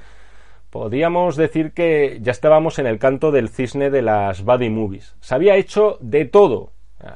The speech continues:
incluso se había mezclado a un polimano, a un poli, perdón, humano y a un poli extraterrestre, como ocurría en Alien Nación. Digamos que ya quedaba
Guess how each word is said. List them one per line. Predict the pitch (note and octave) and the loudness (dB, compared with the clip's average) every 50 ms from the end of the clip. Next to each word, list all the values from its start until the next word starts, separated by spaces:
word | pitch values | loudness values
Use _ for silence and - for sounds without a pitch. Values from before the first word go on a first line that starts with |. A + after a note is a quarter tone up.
| - - - | -18 -18 -12
incluso | - A#2 B2 C3+ C3+ - - F3 G3 A3 A#3 A3 - - F3 E3+ - - - - - - - | -8 -4 -2 -2 -2 -2 -2 0 0 0 0 -2 -2 -4 -6 -6 -6 -8 -12 -18 -18 -18 -18
se | - - A#2 | -14 -10 -8
había | A#2 A#2+ C#3 D#3+ | -4 -2 -2 0
mezclado | E3 F3 D3+ - - - D#3 D#3 D#3 D#3+ E3 - - - - | 0 0 -2 -4 -4 0 2 2 2 2 0 -4 -6 -12 -8
a | - B2+ B2 | -4 0 0
un | D#3 F3+ F#3 E3 | 0 0 -2 0
polimano, | - F#3 E3+ D#3 D3 C#3 C3+ C3+ C3 C#3 D3+ G3+ - - - - | 0 2 2 2 2 0 0 -2 -2 -2 -4 -6 -8 -12 -12 -6
a | A#2+ A#2+ | -4 -2
un | C#3+ D#3+ | -2 -2
poli, | D#3 E3 D#3+ D#3 D#3 D3+ D3 C#3 | -2 -2 -2 0 0 -2 -2 -4
perdón, | - A#2 A#2+ C3+ C3 B2 | -4 -4 -4 -4 -4 -2
humano | A2 G#2+ A#2+ C#3+ D3+ C#3+ C3 B2+ C3+ - - - - - - - - - - - - - - - - | -4 -4 -2 -4 -4 -4 -6 -8 -8 -10 -14 -20 -20 -20 -20 -20 -20 -20 -20 -20 -20 -20 -20 -18 -12
y | - A#2 A#2 | -4 2 4
a | B2 B2+ | 6 6
un | C3+ D3+ E3 F3 F3 E3+ | 6 6 4 2 0 0
poli | D#3+ - D#3+ D#3 D#3+ E3 F3 F3+ F3+ F3 - - - | 0 0 2 2 2 0 -2 -4 -6 -8 -10 -10 -6
extraterrestre, | B2+ C3 - - - - - C3+ B2 A#2+ - A#2+ A#2 A#2+ C#3 E3+ D#3 - - - G2 - - - - - - - - | -6 -6 -6 -8 -12 -8 -4 -2 -2 -2 -2 -2 -4 -2 0 0 0 -2 -4 -14 -18 -18 -18 -20 -20 -20 -20 -16 -10
como | - G2+ G2+ G#2+ | -8 -6 -4 -4
ocurría | G#2+ G#2+ A2 G#2+ G#2+ A2+ C3 C#3 D3+ D3+ D#3+ E3 D#3 - | -4 -4 -2 -4 -2 0 0 2 4 6 4 4 2 -2
en | - B2 A#2 C3 D3+ E3 D#3 D#3+ - - - - - - - | -6 -6 -4 -2 -2 -4 -6 -8 -12 -16 -18 -20 -18 -8 -2
Alien | B2 B2 C#3 D3 D3+ D3 C#3 | 0 2 2 2 2 0 0
Nación. | A#2 G2+ F#2 - B2+ B2 A2+ F#2 - - - - - - - - - - - - - - - - - - - - - - | -2 -4 -4 -4 -2 -2 -2 -4 -6 -10 -18 -18 -18 -18 -20 -20 -20 -20 -20 -20 -20 -20 -20 -20 -20 -20 -20 -18 -12 -4
Digamos | G2+ A2 C#3+ F3 A3 G#3+ | 0 4 4 4 4 4
que | - G#3+ | 4 6
ya | G#3 A3 G#3 | 6 6 4
quedaba | G3+ F#3+ F#3 F#3 F3+ G3 G3+ G3+ G3 - - | 4 2 2 2 2 2 0 -2 -4 -10 -16